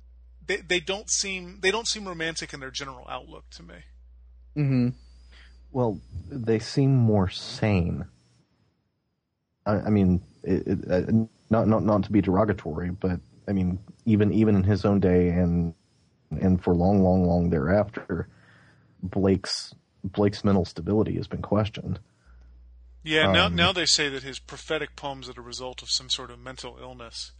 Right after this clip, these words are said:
Speaker 2: Aw, that's a
Speaker 1: Yeah.
Speaker 2: pity.
Speaker 1: <laughs>
Speaker 3: Which, which I, I don't know, and I, you know, I'm, I, I, I'm, I'm not there, I'm not there to, to,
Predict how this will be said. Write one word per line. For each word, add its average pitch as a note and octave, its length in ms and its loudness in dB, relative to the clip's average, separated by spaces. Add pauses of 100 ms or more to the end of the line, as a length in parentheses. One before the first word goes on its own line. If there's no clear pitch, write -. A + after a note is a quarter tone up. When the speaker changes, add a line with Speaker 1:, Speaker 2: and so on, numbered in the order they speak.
(540)
Speaker 2:
Aw, B2+ 500 2
that's B2 160 -2
a B2+ 60 0
Speaker 1:
Yeah. B2+ 140 0 (600)
Speaker 2:
pity. F#3 200 -6
Speaker 1:
<laughs> - 60 -20 (1200)
Speaker 3:
Which, C3+ 600 2
which E3 300 2
I, G#3 380 4
I F#3 40 6
don't F3 200 2
know, G#2+ 200 2
and F2+ 300 -4
I, G#2 160 -2
you D3+ 200 -4
know, E2+ 200 0
I'm, A2+ 180 0
I, A#2+ 180 2
I, G#2+ 440 0
I'm, A2 160 0
I'm A2 160 0
not F#2+ 220 0
there, E2 340 0
I'm G2 120 -2
not E2+ 180 0
there E2 100 0 (1080)
to, D#2 260 -2 (300)
to, C#2 240 -4